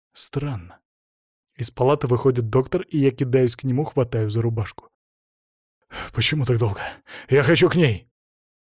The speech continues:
"Простите меня, господин Ахмат", строго отвечает доктор с характерным русским акцентом. "Лена настояла на том, чтобы врач был из России, еще и мужчина.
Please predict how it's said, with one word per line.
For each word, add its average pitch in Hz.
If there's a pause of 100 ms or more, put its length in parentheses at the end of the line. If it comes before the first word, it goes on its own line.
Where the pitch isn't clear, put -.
(260)
"Простите 147
меня, 156
господин 131
Ахмат", 120 (220)
строго 123
отвечает 117
доктор 120
с -
характерным 185
русским 131
акцентом. 117 (600)
"Лена 147
настояла 143
на 139
том, 175
чтобы 127
врач 127
был 131 (120)
из 147
России, 143
еще 117
и 165
мужчина. 151